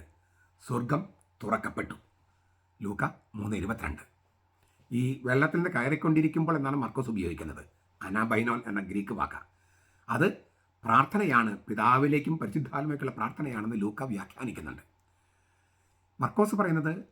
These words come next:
ഈ ഒന്ന് പത്ത് പതിനൊന്നിൽ പറയുന്നത് ആകാശം പിളർന്നു എന്നാണ്. ആകാശം പിളർന്നു. യശയായുടെ പുസ്തകത്തിൽ അമ്പത്തിനാല്, ആ, യശയ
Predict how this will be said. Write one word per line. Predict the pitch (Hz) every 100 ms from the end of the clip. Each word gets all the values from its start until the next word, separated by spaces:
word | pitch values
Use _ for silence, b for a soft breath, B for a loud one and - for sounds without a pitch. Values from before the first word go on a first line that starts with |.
| _
ഈ | 127 127 127 131 -
ഒന്ന് | 120 135 131 - - - _
പത്ത് | 131 - 127
പതിനൊന്നിൽ | 110 120 123 110 107
പറയുന്നത് | - 113 107 101 147 b b b
ആകാശം | 117 113 127 131 139 135
പിളർന്നു | - 98 123 135 127
എന്നാണ്. | 78 69 - -
ആകാശം | 98 92 92
പിളർന്നു. | 76 73 78 - _ _ _ _ _ _ -
യശയായുടെ | 117 - 160 170 170
പുസ്തകത്തിൽ | 135 135 123 107 98 110 - -
അമ്പത്തിനാല്, | 110 131 139 131 135 147 165 _ _ -
ആ, | 123 98 98 - 120
യശയ | 113 127